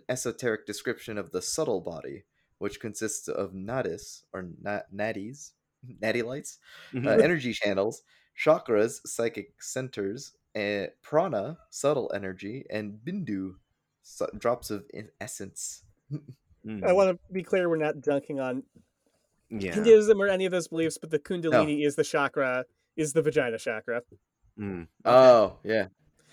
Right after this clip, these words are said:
Speaker 1: Oh, yeah, it says here on the side,
Speaker 2: It's way
Speaker 1: uh, in
Speaker 2: down there, yeah.
Speaker 1: Hinduism,
Speaker 3: It really, like,
Speaker 1: Kundalini
Speaker 3: if you look
Speaker 1: is
Speaker 3: at
Speaker 1: a
Speaker 3: it
Speaker 1: form of divine, divine feminine energy.
Speaker 3: Mm-hmm, mm-hmm.
Speaker 2: Mm-hmm.
Speaker 3: I don't know.
Speaker 1: Mm.
Speaker 2: Mm-hmm.
Speaker 3: Um,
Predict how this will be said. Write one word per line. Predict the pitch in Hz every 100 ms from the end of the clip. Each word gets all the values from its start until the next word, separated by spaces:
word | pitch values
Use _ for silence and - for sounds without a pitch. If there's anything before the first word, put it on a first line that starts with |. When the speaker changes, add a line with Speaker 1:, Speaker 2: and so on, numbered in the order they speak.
| - -
Speaker 1:
Oh, | 151
yeah, | 175 151
it | 135 139
says | 160 -
here | 143 131
on | 120
the | 110
side, | - 113 107 98 82
Speaker 2:
It's |
way | 98
Speaker 1:
uh, | 101
in |
Speaker 2:
down |
there, | - 107
yeah. | 110
Speaker 1:
Hinduism, | 131 123 120 120 117
Speaker 3:
It | 208 196
really, | 202 202 190 170
like, | 127 - -
Speaker 1:
Kundalini | 123
Speaker 3:
if | -
you | 202
look | 202
Speaker 1:
is | 214
Speaker 3:
at | 170
Speaker 1:
a | 156
Speaker 3:
it |
Speaker 1:
form | 123 117
of | 104 95 -
divine, | 95 - 107 110 104 101 98 - _ _ _ -
divine | 117 120 117 107 101 -
feminine | 135 117 104 92
energy. | 95 98 92 - -
Speaker 3:
Mm-hmm, | 165 147 165 160 151
mm-hmm. | 135 147
Speaker 2:
Mm-hmm. | 107 - - _ _ _ _ -
Speaker 3:
I | -
don't | 156 135
know. | 117 113
Speaker 1:
Mm. | 92 - _ _ - - _ 107
Speaker 2:
Mm-hmm. | 95 82 -
Speaker 3:
Um, | 170 170 170 185